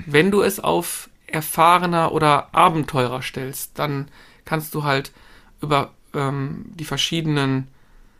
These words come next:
Angriffe, also du hast einen Sprung, einen,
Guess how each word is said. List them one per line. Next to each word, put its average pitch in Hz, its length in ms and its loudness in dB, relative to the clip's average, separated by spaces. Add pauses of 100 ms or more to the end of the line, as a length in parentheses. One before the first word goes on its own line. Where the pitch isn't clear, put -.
(240)
Angriffe, 190 640 0
also 139 140 -2
du 135 120 -4
hast 135 240 -6
einen 135 180 -6
Sprung, 175 540 -2 (160)
einen, 135 500 -4